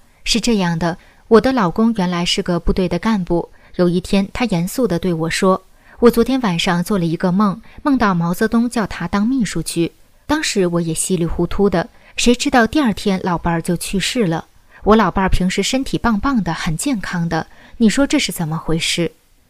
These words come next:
我认真地告诉他，毛泽东与天斗、与地斗、与人斗，其乐无穷，砸毁庙宇，罪恶滔天，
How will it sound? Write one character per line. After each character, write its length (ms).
我 280
认 180
真 180
地 120
告 180
诉 180
他， 320
毛 180
泽 160
东 280
与 180
天 320
斗、 240
与 120
地 280
斗、 320
与 140
人 260
斗， 260
其 160
乐 180
无 200
穷， 340
砸 200
毁 180
庙 300
宇， 260
罪 180
恶 160
滔 260
天， 300